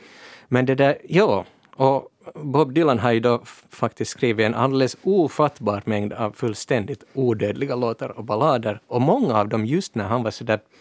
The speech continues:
tidiga tjugo-årsåldern och så där riktigt purung. Och ja, alltså, berätta,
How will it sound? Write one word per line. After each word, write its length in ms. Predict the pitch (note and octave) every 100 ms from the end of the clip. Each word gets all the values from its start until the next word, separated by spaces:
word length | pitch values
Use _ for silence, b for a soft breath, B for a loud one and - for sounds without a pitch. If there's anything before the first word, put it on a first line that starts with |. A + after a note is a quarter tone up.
| b b -
tidiga 420 | F#3 B2 G#2 G2
tjugo-årsåldern 960 | - A#2+ F#2 C#2 E2 E2+ E2+ D#2+ C#2+
och 80 | D#2+
så 100 | C3+
där 180 | B2+ C#3
riktigt 480 | B2 E3 E3+ - - _ -
purung. 560 | B2 G#2 - A#2+ G#2+ - B B B B
Och 260 | - C3 C3 _ _ _ _
ja, 200 | D#3 G3
alltså, 500 | C#3 A2 B2+ D3 C#3+ - G3 - C#3 -
berätta, 640 | D3 D3 E3 B3+ - D#3+